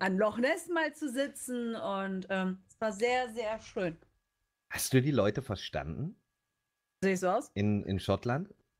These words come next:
Speaker 1: Äh,
Speaker 2: Nee,
Speaker 1: ich
Speaker 2: ich
Speaker 1: glaub, die
Speaker 2: frage,
Speaker 1: haben
Speaker 2: weil
Speaker 1: sich,
Speaker 2: ich
Speaker 1: ich glaub, die haben sich Mühe gegeben, um sich mit mir zu unterhalten, weil
Speaker 2: <laughs>
Speaker 1: die haben
Speaker 2: Ja, aber
Speaker 1: sich
Speaker 2: ich hab
Speaker 1: Mühe gegeben.
Speaker 2: ich hab nämlich einen, einen Freund von mir aus Berlin, ist Schotte und hat eine schottische Familie, die sind auch alle, also leben alle in Berlin halt jetzt in der Zwischenzeit.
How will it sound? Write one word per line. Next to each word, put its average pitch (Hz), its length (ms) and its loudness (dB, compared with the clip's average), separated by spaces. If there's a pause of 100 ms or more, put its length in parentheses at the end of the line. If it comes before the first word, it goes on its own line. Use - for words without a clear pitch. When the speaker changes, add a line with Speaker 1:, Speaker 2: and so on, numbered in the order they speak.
(140)
Speaker 1:
Äh, 285 240 4
Speaker 2:
Nee, 139 140 12
Speaker 1:
ich - 0 -
Speaker 2:
ich 392 120 8
Speaker 1:
glaub, 339 160 0
die - 0 -
Speaker 2:
frage, - 140 4
Speaker 1:
haben - 80 2
Speaker 2:
weil - 80 2
Speaker 1:
sich, - 40 2
Speaker 2:
ich - 80 -4
Speaker 1:
ich - 80 -6
glaub, 320 220 -2
die 320 100 -4
haben 311 160 0
sich 285 120 -4
Mühe 294 380 0
gegeben, 190 500 -2
um 180 180 -6
sich 185 140 -6
mit 190 180 -4
mir 190 140 -4
zu 185 100 -6
unterhalten, 180 800 0
weil 185 300 2 (380)
Speaker 2:
<laughs> 165 340 -4 (840)
Speaker 1:
die 262 80 8
haben 277 80 6
Speaker 2:
Ja, 117 40 8
aber 131 60 8
Speaker 1:
sich - 20 6
Speaker 2:
ich - 100 4
hab 226 60 4
Speaker 1:
Mühe 220 200 0
gegeben. 165 540 -6 (480)
Speaker 2:
ich 104 120 -8
hab 117 80 -6
nämlich 131 320 2
einen, 107 300 2
einen 95 200 -2
Freund 120 340 0
von 95 160 -2
mir 90 180 0
aus 87 120 -6
Berlin, 101 360 -2
ist 95 220 -4
Schotte 113 540 0
und 87 200 -4
hat 85 280 -4
eine 87 140 -6
schottische 98 400 -2
Familie, 98 320 4
die 92 100 0
sind 92 160 0
auch 85 100 0
alle, 85 220 2
also 76 200 -4
leben 90 240 0
alle 92 180 2
in 90 120 0
Berlin 85 300 2
halt 117 140 0
jetzt 117 180 -4
in 107 80 -4
der 101 140 2
Zwischenzeit. 117 600 -2